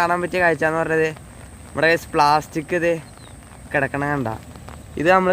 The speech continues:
കണ്ടിട്ട് ഭയങ്കര ഒരു അൺസഹിക്കബിൾ ആയ ഒരു കാര്യം കേട്ടോ. കാരണം അതൊരു വളരെ ഒരു മോശമായ കാര്യമാണ് പ്ലാസ്റ്റിക് കിടക്കാന്ന് പറഞ്ഞാ. ദേ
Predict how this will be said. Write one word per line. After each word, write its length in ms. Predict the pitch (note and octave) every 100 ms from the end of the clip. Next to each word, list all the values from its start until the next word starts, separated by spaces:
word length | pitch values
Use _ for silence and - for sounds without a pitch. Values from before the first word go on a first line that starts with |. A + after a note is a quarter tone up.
| F#3+
കണ്ടിട്ട് 300 | F3 D#3+ F3
ഭയങ്കര 340 | E3+ D#3+ D#3 E3 F3
ഒരു 100 | F3 D#3+
അൺസഹിക്കബിൾ 680 | C#3+ D#3 C3+ - E3 D3+ F3
ആയ 120 | E3+
ഒരു 80 | E3+
കാര്യം 240 | D3+ C3 C#3
കേട്ടോ. 180 | A#2+ A2+ - - - - - - -
കാരണം 280 | D3+ E3+ G3
അതൊരു 300 | G#3 A3 A3 A3 -
വളരെ 260 | F3+ F#3+ G#3+
ഒരു 80 | A3 A3
മോശമായ 480 | G3 F#3 - G3 G3+
കാര്യമാണ് 440 | F#3+ E3 F3 E3+ E3 E3+ - - - - -
പ്ലാസ്റ്റിക് 440 | F3 D#3 D3 - D#3
കിടക്കാന്ന് 400 | F3 D#3 D3+ D3
പറഞ്ഞാ. 300 | D3+ C#3+ C#3+ C#3+ C#3+ - - - - - - -
ദേ 100 | B2